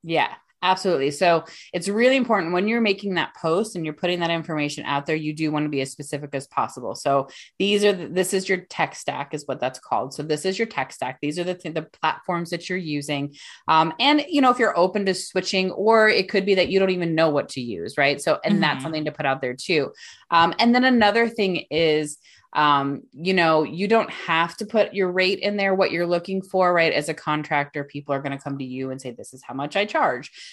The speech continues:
Speaker 1: So, but it can help kind of whittle people down a little bit if you say, "Hey, this is my," you know,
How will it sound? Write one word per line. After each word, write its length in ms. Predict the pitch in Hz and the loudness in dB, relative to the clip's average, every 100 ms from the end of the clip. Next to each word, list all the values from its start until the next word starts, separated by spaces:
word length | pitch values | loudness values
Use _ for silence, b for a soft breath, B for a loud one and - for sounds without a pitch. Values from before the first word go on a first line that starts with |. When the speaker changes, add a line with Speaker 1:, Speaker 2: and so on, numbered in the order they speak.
| B | B
Speaker 1:
So, 640 | - 98 180 180 160 - _ 165 - | 4 8 8 8 6 0 _ -6 4
but 280 | 196 - - _ _ - | 4 4 -4 _ _ -2
it 160 | 240 | -2
can 320 | - 208 190 202 | 0 2 2 2
help 460 | - 180 190 - _ - | 2 4 2 -2 _ -8
kind 260 | 175 175 | -2 2
of 240 | 175 160 160 | 4 2 -4
whittle 380 | 160 170 165 170 | -2 2 2 2
people 340 | 185 170 156 | -4 -6 -4
down 280 | 151 131 135 | -2 0 0
a 100 | 160 | 0
little 220 | 175 196 | 2 2
bit 340 | 190 196 214 - | 4 4 2 2
if 340 | 151 143 143 - b b | 4 4 2 -4 b b
you 100 | 170 | -8
say, 220 | 156 160 160 | 0 2 2
"Hey, 640 | 247 220 185 170 170 - - | 4 6 6 2 -2 -8 -14
this 300 | 165 170 170 | 0 0 2
is 160 | 156 160 | -2 0
my," 180 | 139 - | 0 0
you 120 | 160 | 2
know, 400 | 143 139 135 | 2 2 0